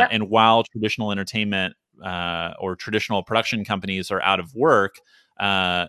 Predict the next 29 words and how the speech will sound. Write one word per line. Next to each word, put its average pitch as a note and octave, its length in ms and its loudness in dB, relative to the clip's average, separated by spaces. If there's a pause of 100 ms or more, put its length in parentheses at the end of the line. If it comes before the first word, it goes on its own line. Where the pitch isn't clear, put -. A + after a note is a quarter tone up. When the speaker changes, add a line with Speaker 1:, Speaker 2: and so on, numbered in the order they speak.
(120)
Speaker 2:
you've A2+ 300 -4
got G#2+ 320 6
influencers G2+ 800 0
as A2 260 0
the A2 180 0
number A2+ 340 2
one F#2+ 540 0 (240)
way G2+ 400 4
to G2 320 -2
create A2 480 0 (340)
engaging G#2+ 560 0
marketing G2+ 380 -2
content F#2+ 420 -6
quickly, A#2+ 640 -2
affordably, A2 760 2 (280)
and G#2 140 -4
reach A2+ 240 -2
your G#2 120 -2
audience F#2+ 500 0
at G#2+ 80 -2
a F#2 40 -4
time G#2 600 -4 (640)
when A#2 160 -2
that's G#2 280 -2 (100)
incredibly G#2+ 440 0
difficult G2+ 340 -4
to F#2+ 80 -12
do A2+ 140 -2
so. E2+ 380 0